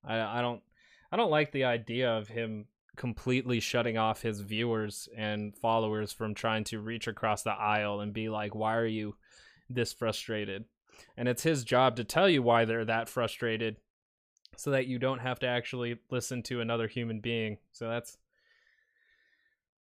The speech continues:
whew, I'm gonna give that one a yikes out of ten. And this has been an episode of Yikes with Y-, Yikey. Yep.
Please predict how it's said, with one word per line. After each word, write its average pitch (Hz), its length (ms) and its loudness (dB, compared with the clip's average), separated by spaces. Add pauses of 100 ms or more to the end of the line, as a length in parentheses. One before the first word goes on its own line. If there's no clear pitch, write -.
(180)
whew, 254 260 6 (280)
I'm 147 120 -2
gonna 156 160 0
give 143 160 2
that 156 200 8
one 147 140 6
a 135 100 2
yikes 131 360 2
out 131 140 4
of 113 100 -6
ten. 147 340 0 (400)
And 131 560 -2
this 135 140 -4
has 135 140 -4
been 139 160 0
an 131 220 0 (100)
episode 131 420 -4
of 113 80 0
Yikes 123 540 0
with 110 320 -6 (200)
Y-, 110 540 -10 (640)
Yikey. 120 640 -8 (2250)
Yep. 110 260 -12